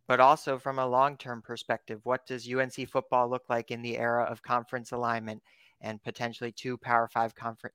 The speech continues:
two power conferences if U N C is still in the A C C? So I think there's three distinct questions there. I do wanna answer the first one a little bit more because I really wanna hone in on that. I think that's important. Why is no one satisfied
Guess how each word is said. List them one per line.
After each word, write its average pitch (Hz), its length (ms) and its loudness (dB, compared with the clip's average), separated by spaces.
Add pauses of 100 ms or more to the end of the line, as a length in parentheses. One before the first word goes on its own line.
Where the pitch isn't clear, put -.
two 135 180 -6
power 120 320 4
conferences 113 580 -6
if 110 140 -6
U 120 120 -6
N 113 100 -10
C 120 120 -10
is 110 80 -12
still 120 180 -6
in 113 80 -6
the 113 140 -8
A 110 40 -8
C - 160 -14
C? 110 260 -10 (380)
So - 80 0
I 131 60 6
think 147 160 4
there's 127 220 2
three 160 320 0
distinct 135 440 -2
questions 120 480 2
there. 107 280 -4 (340)
I 123 80 8
do 151 140 4
wanna 170 300 8
answer 139 280 2
the 123 140 -2
first 135 440 4
one 123 100 -6
a - 40 -8
little 120 140 0
bit 117 140 -4
more 117 180 0
because 113 240 -6
I 120 40 2
really 131 220 2
wanna 127 180 4
hone 123 360 -2
in 117 120 -2
on 107 160 -4
that. 110 120 -4
I 113 80 -4
think 117 160 -6
that's 117 180 0
important. 113 460 -4 (420)
Why 131 300 12
is 135 200 4
no 123 260 2
one 131 340 0 (360)
satisfied 120 1000 6